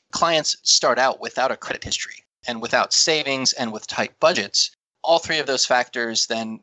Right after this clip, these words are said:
create a situation where one meaningful, expensive, uh, and unexpected expense can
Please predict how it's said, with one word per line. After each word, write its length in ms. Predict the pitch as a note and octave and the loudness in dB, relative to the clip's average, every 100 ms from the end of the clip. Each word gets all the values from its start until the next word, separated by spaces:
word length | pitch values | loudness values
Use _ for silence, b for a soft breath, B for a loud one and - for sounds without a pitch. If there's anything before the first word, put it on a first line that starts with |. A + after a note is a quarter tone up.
| _ | _
create 460 | - - B2+ A#2 A2+ - | -12 -4 0 0 -2 -2
a 80 | |
situation 680 | - D3 - A#2+ A#2 - A#2 | 0 2 0 0 2 2 0
where 260 | A2 G#2 G#2 | -4 -4 -4
one 520 | A2 A#2+ C3 C3 B2 - | -2 2 2 2 -4 -6
meaningful, 840 | A#2 B2+ D3 C#3 - A#2+ A2 - _ _ _ | 0 0 0 -4 0 2 2 -2 _ _ _
expensive, 840 | - - - B2+ B2 C3 A#2+ A2 A#2+ G#2 | -2 0 2 2 0 0 -2 -6 -12 -8
uh, 240 | A2 A2 A2+ | -6 -6 -6
and 100 | A2+ | -4
unexpected 680 | A#2 A2 - A#2 - A2 - | -2 0 0 0 -2 -10 -10
expense 640 | G#2+ - - C3+ G3 - | -4 -2 0 0 2 0
can 680 | - - A#2+ A2 G#2+ G#2+ G#2+ | 0 -2 0 0 -2 -6 -12